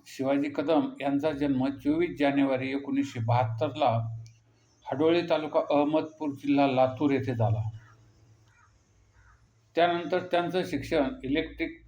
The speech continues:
पॉवर डि-, सिस्टम डिप्लोमा प्रथम वर्ष, तसंच त्यांना मराठी, हिंदी, इंग्रजी व गुजराती या भाषा येतात.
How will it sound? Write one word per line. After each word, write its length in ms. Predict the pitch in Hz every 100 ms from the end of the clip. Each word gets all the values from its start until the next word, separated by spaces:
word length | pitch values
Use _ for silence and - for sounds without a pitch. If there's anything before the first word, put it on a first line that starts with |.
| - -
पॉवर 340 | 143 156 170 - - - -
डि-, 180 | 135 -
सिस्टम 480 | - 165 - 180 160
डिप्लोमा 640 | 151 143 127 113 - - -
प्रथम 320 | 143 147 135
वर्ष, 280 | 117 113 113 - - - - _ _ _ -
तसंच 320 | 147 170 156
त्यांना 280 | 160 147 143
मराठी, 760 | 135 135 143 139 131 131 131 _ -
हिंदी, 300 | 120 117 120
इंग्रजी 840 | 117 123 120 120 117 113 113 113 113 - - -
व 100 | 127
गुजराती 580 | 131 143 143 160 160 165
या 80 | 175
भाषा 380 | 143 113 117 110
येतात. 200 | 110